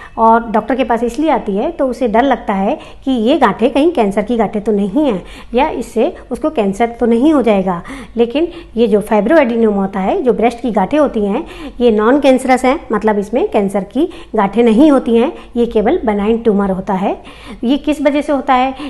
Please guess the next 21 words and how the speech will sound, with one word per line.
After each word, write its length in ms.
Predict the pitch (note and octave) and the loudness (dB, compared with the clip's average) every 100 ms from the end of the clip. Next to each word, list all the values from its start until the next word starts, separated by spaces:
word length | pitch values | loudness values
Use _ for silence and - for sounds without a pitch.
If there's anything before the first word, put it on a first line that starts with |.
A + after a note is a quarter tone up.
| A#3 | -2
ये 100 | B3+ | 0
जब 180 | A#3 A#3 E4+ | 2 2 0
estrogen 500 | A#3 - C#4 B3 A3+ | -4 0 2 2 2
होता 240 | G3+ G3+ | 0 0
है, 200 | F#3+ C#4+ | -2 -2
एक 340 | - - G#3+ A3 | -6 -4 -4 -4
hormone 440 | A3 G3+ A#3 D4+ | -4 -2 0 2
होता 200 | A#3 G3 | 0 -2
है, 160 | F#3 D4+ | -4 -4
female 400 | - C4+ C4 C4 | -2 0 2 2
hormone, 380 | A#3+ A#3 B3+ E4+ G#4 D#4+ | 2 2 0 0 -6 -8
तो 60 | B3 | -2
जब 280 | A3+ A3+ E4+ | -2 -2 -4
वो 480 | A3 B3 - - G#3 | 0 0 0 -2 -2
body 280 | G3+ F#3+ A3+ | 0 0 2
में 100 | B3 | 2
अधिक 340 | A3+ A3 F#4 | 2 4 4
हो 80 | C#4+ | 4
जाता 240 | G3+ F#3+ | 0 0
है 320 | F#3 G#3 G4+ B3+ | -2 -2 -4 -2
या 220 | B3 | -2